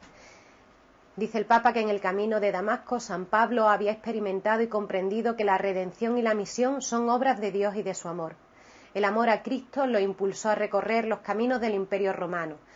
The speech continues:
Esto lo llevó a hacerse todo a todos para salvar a toda costa a algunos.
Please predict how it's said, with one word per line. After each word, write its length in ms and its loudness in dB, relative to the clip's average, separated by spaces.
Esto 220 -2
lo 100 4
llevó 200 2
a 40 10
hacerse 560 -4
todo 360 8
a 160 6
todos 320 0
para 220 2
salvar 640 2
a 120 -2
toda 320 -2
costa 340 -6
a 20 -2
algunos. 400 -8